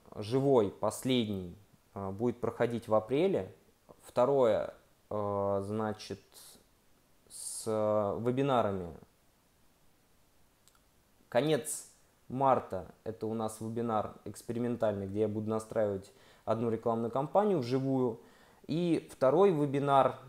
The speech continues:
тоже серия таких вебинаров будет, это, м, а, вебинары от моих учеников, от ребят, ну, как мини-конференция, где ребята, по сути, будут, а, рассказывать вам свои кейсы,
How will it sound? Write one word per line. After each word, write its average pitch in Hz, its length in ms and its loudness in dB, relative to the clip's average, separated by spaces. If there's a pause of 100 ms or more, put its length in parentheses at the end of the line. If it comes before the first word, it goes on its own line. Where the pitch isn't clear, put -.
тоже 135 200 2
серия 127 420 4
таких 107 380 -6
вебинаров 131 540 2
будет, 110 420 -4
это, 117 560 4
м, 110 280 -4
а, 104 260 -4
вебинары 127 520 4
от - 280 -2
моих 120 260 -2
учеников, 123 560 -2
от - 120 -6
ребят, 127 420 2 (240)
ну, 226 100 0
как 147 260 0
мини-конференция, 135 1160 0
где 104 240 -6
ребята, 165 340 0
по - 100 0
сути, 120 280 -8
будут, 113 400 -6 (440)
а, 107 200 -2
рассказывать 117 480 2
вам 117 480 0
свои 120 420 0
кейсы, 120 960 -2